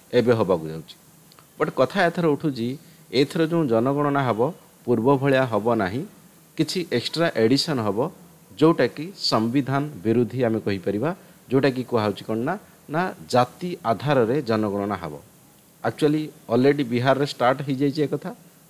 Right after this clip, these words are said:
ବାକି ଜାଗାରେ ହେବା ପାଇଁ actually ମାଙ୍ଗ କରାହେଉଛି। Positive ଏଥିରେ କ'ଣ ଅଛି, Negative କ'ଣ ଅଛି, ଦେଶକୁ କେମିତି ଭାବରେ ଏ ଜିନିଷ calculation କରିବ,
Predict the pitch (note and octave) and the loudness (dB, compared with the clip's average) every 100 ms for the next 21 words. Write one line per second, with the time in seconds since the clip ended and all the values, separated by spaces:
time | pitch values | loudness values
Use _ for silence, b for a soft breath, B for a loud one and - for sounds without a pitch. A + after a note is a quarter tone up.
0 | E3 E3 - D#3 D3 C3+ C#3 C#3+ D3 A2+ | -2 0 2 2 4 4 4 2 0 2
1 | B2 C3 C#3+ C#3 C3+ C#3+ B2 A#2+ C3+ C#3 | 4 4 2 0 0 -2 2 2 2 0
2 | C3+ D3 C#3+ - - - _ _ _ A#2 | -2 -2 -6 -14 -20 -20 _ _ _ 0
3 | A#2+ C#3+ D3+ D3+ D3 D3+ C#3+ C#3+ D3+ D3 | 2 2 0 -2 0 -2 -2 -2 -2 -6
4 | F3+ G3+ A2 A#2+ C3+ D3 C#3+ D3+ D#3 D3+ | -12 -2 2 2 0 -2 -2 -6 -6 -8
5 | F#3 G#3+ D#3+ B2+ D3 C#3 C#3 C3 C3+ C3+ | -12 -8 0 0 2 -4 -2 0 0 0
6 | C3+ B2+ C3+ A#2 B2 B2+ B2 C3+ C3 B | 0 0 0 0 0 -2 -2 -2 -4 B
7 | B - A2+ A2+ D3 C#3 C#3 C3+ C#3 | B 2 2 4 2 2 -2 -2 -4